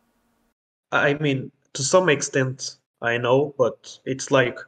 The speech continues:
we are supposed to maintain, like, a neutral opinion about the police and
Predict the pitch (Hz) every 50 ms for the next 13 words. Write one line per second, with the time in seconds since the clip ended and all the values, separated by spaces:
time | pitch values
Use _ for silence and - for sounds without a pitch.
0 | _ _ _ _ _ _ _ _ _ - 131 143 151 151 147 147 - 147 139 -
1 | - 151 147 143 - - 160 143 143 147 143 143 139 139 - 143 139 135 135 131
2 | 131 127 123 - - 143 135 127 123 120 117 113 117 131 135 151 165 165 160 165
3 | - - 160 151 151 143 139 135 - - 147 147 143 - - 180 175 156 151 143
4 | 143 135 135 127 - 127 127 123 - 127 - - - 123 131 131 127 131 - 131
5 | 117 120 117